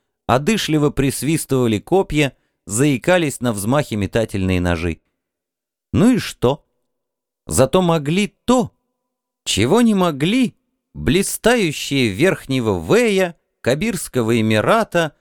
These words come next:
Амелы Кеменской, Древнего Мейлани, Лаулеза, Дубана, Хаффы, Хакаса. Шулма могла.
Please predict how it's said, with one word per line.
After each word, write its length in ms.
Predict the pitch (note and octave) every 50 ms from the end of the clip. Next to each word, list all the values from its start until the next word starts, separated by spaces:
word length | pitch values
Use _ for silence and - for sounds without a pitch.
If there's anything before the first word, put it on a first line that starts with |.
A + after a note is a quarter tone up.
| _ _ _ _ _ _
Амелы 500 | - F#3 G3 G#2+ E3 G#3+ A3+ G#3 G3 F#3+
Кеменской, 880 | D#3+ - E3 F3 E3+ D#3+ F3 F3+ E3 D3+ - - - D#3 D3+ D3 C3 - _ _ _ _
Древнего 580 | - - - D3+ G3 G#3 E3+ C#3 D3 C#3+ C3+ C3
Мейлани, 680 | B2+ A#2+ A#2+ B2 A#2+ G#2+ G2 A2 D#3+ G#3 G#3+ F#3 E3 D#3+
Лаулеза, 720 | D3 C3 A#2 B2+ C3+ C3+ B2 A#2+ F3 G#3 G3+ D#3 C3+ D3
Дубана, 680 | C3 G2+ D#2+ - B2 A2 F#2 D3 G#3 A3 F#3+ E3+ D3+ B2+
Хаффы, 680 | - - - - D3+ G3 G#3+ D#3 - - - C3+ C3+ -
Хакаса. 800 | - - G2 - - - F#3+ A3+ F#3+ - - C3+ B2+ A#2 - _ _ _ _ _ _ _ _ _ _ _ _ _ _
Шулма 680 | - - - - A#2+ C3 B2+ A#2+ B2+ D#3 G3 G3+ C#3+ - _ _ _ _ _ _ _ _ _ _ _ _ _
могла. 580 | C#2 D2 F#2 C#3 C#3+ A2 G2 F#2+ G2+ F2 -